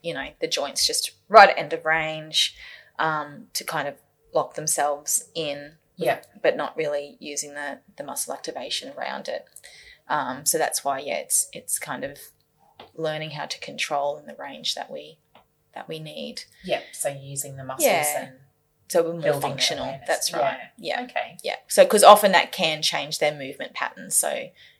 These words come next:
Speaker 1: you know, the way they walk or things they do, just because they haven't developed those movement patterns.
Speaker 2: Yeah.
Speaker 1: Yeah.
Speaker 2: Sure.
Speaker 1: Yeah.
Speaker 2: So I guess we, you know, this, this is not a, a simple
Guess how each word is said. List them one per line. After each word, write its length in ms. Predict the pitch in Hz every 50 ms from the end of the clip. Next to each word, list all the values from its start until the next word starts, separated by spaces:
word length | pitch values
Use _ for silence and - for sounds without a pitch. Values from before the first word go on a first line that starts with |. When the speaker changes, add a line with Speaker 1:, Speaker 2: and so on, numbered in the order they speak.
| _ -
Speaker 1:
you 80 | 135 139
know, 60 | 131
the 80 | 135 139
way 200 | 135 123 117 135
they 140 | 156 143 151
walk 480 | 143 143 151 - - - - - -
or 320 | - 60 65 73 - - - - - - - - - - _ _ _ -
things 260 | 151 151 143 143 -
they 160 | - 127 139
do, 400 | 143 - 143 135 131 131 127 131 - _
just 220 | - 156 147 143 -
because 240 | 160 147 - 160
they 80 | 156 170
haven't 320 | 156 - 147 - - -
developed 600 | - - - - 120 117 120 117 - - - - - - _ _ _ _ _ _ _ _ _ _ _ _ _
those 320 | - 143 127 131 127 - -
movement 340 | 135 135 135 - 139 -
patterns. 600 | - - 143 - 143 143 - - - - - - - - - _ _ _
Speaker 2:
Yeah. 220 | - 220 190 147 - - _ _ _
Speaker 1:
Yeah. 220 | - - - - - - _
Speaker 2:
Sure. 460 | - - - 202 185 165 143 135 135 - _ _ -
Speaker 1:
Yeah. 160 | 302 262 - - - - - _ _
Speaker 2:
So 420 | - - 240 233 233 233 226 220 -
I 100 | 220 226
guess 280 | 233 262 262 262 -
we, 220 | - 302 277 - - - - - - -
you 80 | 208 190
know, 120 | 160 147
this, 260 | 147 - - 202 - -
this 240 | 185 196 220 220 -
is 160 | 208 190 -
not 180 | 180 160 151 131
a, 480 | 135 131 131 123 - - 147 143 139
a 40 | 135
simple 880 | - - - 143 151 156 - - 202 196 196 196 196 202 202 202 196 190